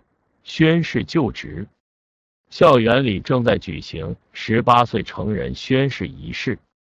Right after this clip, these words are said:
他宣誓就任公司的总经理。宣扬，S U R N E N。Publicize，advertise。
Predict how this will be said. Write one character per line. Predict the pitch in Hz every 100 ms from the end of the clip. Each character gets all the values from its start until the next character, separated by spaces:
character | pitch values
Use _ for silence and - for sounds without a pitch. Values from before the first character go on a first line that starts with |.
| _ _ _ _ _ _
他 | - 131
宣 | - 139 135
誓 | - 110
就 | - 120
任 | 107 98
公 | 87 110 113
司 | - 110
的 | 101
总 | - 85
经 | 76 110 123
理。 | 80 - _ _ _ _ _ _ _ _
宣 | - 170 175
扬 | 143 - 87 104 _ _ -
，S | - 156
U | 113
R | 95 101 120 170
N | 185
E | 101
N。 | 76 76 76 _ _ _ _ _ _ _ _
Publicize，advertise。 | - 135 147 117 117 127 - 101 90 64 - - _ _ _ _ 113 113 98 107 104 - 113 120 - - -